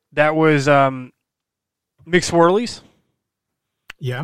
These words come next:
Speaker 1: Every time
Speaker 2: Sure.
Speaker 1: I walk in there, I'm like, "Oh, this place is fucking haunted."
Speaker 2: I mean,
Speaker 1: But I'm
Speaker 2: like,
Speaker 1: still gonna
Speaker 2: a
Speaker 1: get a
Speaker 2: good
Speaker 1: beer.
Speaker 2: presence, but not a, but, like, something's there.
Speaker 1: Oh, yeah. It's not like a demon or a ghost.
Speaker 2: It's
Speaker 1: It's
Speaker 2: not
Speaker 1: just like
Speaker 2: malevolent, yeah.
Speaker 1: No, it's like, "This place is fucking," and the, <laughs> the antique store I took you to here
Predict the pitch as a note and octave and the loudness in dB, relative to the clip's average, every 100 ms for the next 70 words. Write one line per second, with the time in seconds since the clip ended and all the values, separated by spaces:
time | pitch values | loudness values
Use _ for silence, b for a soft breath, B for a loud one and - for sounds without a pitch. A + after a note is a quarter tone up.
0 | F3+ E3 G3+ B3+ A3+ G3+ F3+ F#3 E3 C#3 | -6 -2 0 4 6 6 4 0 0 -2
1 | C#3 F#3 G#3+ - D#3+ C3 D3 A2+ A2 A2+ | 0 2 2 2 -2 -2 -4 -4 -4 -8
2 | A2+ A2 - _ _ _ _ _ _ _ | -8 -12 -18 _ _ _ _ _ _ _
3 | _ _ D#3+ E3 E3 D3+ D#3+ E3 - G3+ | _ _ -6 -6 -6 -8 0 0 2 2
4 | E3 C#3 B2+ A#2+ A2+ A2 D3 A#2 B2 B2 | 2 2 0 -2 -4 -6 -8 -10 -10 -10
5 | - C3 D3+ D3+ C#3 C3 C#3 _ _ _ | -12 -12 -10 -10 -10 -12 -14 _ _ _
6 | C#3+ B2 A#2 - - - - C#3+ C3+ - | -12 -10 -12 -16 -20 -18 -14 -10 -10 -10
7 | A#2 E2+ - _ - A3 E3+ D3+ A#2+ C#3+ | -12 -14 -20 _ 2 4 4 2 0 0
8 | A#3+ G#3+ F3+ D3+ C3+ B2+ C3 _ - D#3 | 2 4 4 2 -4 -6 -20 _ -2 2
9 | E3 D#3 C#3+ C3+ C3 B2 C3+ C#3+ C#3+ C3 | 2 0 0 0 0 0 4 6 6 2
10 | F3 F3+ E3+ - E3+ D3+ C#3 E3+ C#3+ C#3+ | 0 0 0 0 2 2 0 -6 -6 -6
11 | C3 A2+ F#2+ F#2 - B2 G#2+ - G3+ C#3+ | -8 -10 -12 -14 -14 -14 -14 -2 0 2
12 | C#3+ E3+ F#3+ F3 C#3 A#2+ B2 A#2+ - E3 | 0 2 2 2 -4 -6 -12 -12 -6 -2
13 | D#3+ D#3+ D#3+ D#3 E3 C3 - - _ _ | -2 0 0 -2 -2 -6 -6 -14 _ _
14 | C#3+ E3 F3+ F#3 - D3 B2+ D3 B2+ A#2 | -2 -2 0 -2 0 0 0 -4 -8 -8
15 | B2+ A2+ B2 A2 | -8 -8 -10 -12